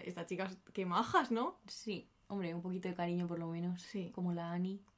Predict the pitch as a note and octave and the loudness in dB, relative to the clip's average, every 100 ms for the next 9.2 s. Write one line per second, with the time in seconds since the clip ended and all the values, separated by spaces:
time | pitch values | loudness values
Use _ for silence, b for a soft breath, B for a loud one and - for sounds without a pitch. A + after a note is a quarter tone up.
0 | _ - F#3+ F3+ F3 G3+ G3+ G#3 G3+ G3+ | _ -6 -4 -2 0 2 4 2 2 2
1 | F#3 F3+ G3+ G3+ A3+ A#3 G3 G3 G3 F#3 | 0 0 -2 -2 -4 -2 -4 -2 0 0
2 | F#3+ G#3 G3+ G3 G3+ G#3+ G3+ G3+ G#3 G#3 | 0 -2 -2 -4 0 2 2 2 2 0
3 | G3+ F#3+ F#3 F#3 F#3 F3+ F3+ F3+ F3+ F#3 | -2 -2 0 0 0 0 0 -2 -2 -4
4 | F3+ F3 F3 E3 G3+ G3 G#3 G3+ - F3 | -4 -4 -4 -4 0 2 2 0 -4 -6
5 | F3 F3+ F3+ G#3 G3 G3 G3+ A3 G3+ G3 | -4 -4 -2 0 2 4 6 6 6 4
6 | F#3 G#3+ B3 - - - C4+ B3 G#3 B3+ | 2 2 0 0 -10 0 2 4 6 8
7 | A#3+ A#3 C#4+ E4+ - A#3+ B3 A#3+ C4 B3+ | 8 8 8 8 6 4 4 4 4 6
8 | A#3+ A3 F#3 A3 G#3 A3+ A3+ A3 G#3 F#3+ | 6 4 4 0 0 -2 -2 -2 -2 -2
9 | E3+ | -4